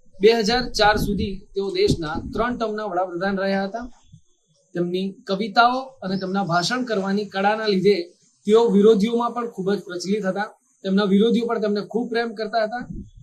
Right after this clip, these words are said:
તેવા અટલ બિહારી વાજપેયી વિશે આજે આપણે લોકો સાથે વાતચીત કરીશું, જાણવાનો પ્રયત્ન કરીશું કે તેઓ એમના વિશે શું કહેવા માંગે છે.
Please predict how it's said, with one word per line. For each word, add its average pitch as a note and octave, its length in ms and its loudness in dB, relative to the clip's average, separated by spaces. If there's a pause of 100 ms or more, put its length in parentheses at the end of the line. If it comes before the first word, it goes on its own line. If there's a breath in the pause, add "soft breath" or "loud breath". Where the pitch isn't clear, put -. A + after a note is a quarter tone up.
તેવા G3+ 160 4
અટલ A3+ 240 2
બિહારી G#3+ 320 2
વાજપેયી G3 400 -2
વિશે F#3+ 200 -2
આજે F#3+ 180 2
આપણે F#3+ 220 2
લોકો F#3 260 -2
સાથે F3+ 300 -4
વાતચીત G3 440 -2
કરીશું, A3 460 -4
જાણવાનો E3+ 420 -4
પ્રયત્ન F#3 340 -6
કરીશું G#3 360 -4
કે A3 80 -6
તેઓ G3+ 340 0
એમના F3 220 -6
વિશે F3 220 -4
શું F3+ 180 -8
કહેવા E3+ 260 -2
માંગે D#3 260 0
છે. - 200 -6